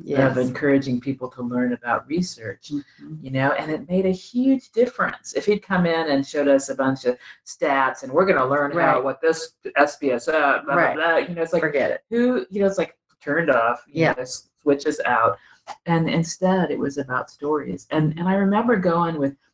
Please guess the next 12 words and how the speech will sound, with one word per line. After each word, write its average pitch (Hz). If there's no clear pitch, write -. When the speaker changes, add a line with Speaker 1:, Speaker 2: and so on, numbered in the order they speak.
Speaker 2:
Jeff 165
Burkhead 143
from 123
the -
Burness 135
Center, 135
he's 123
a 117
communications 139
guy 131
over 135
there. 127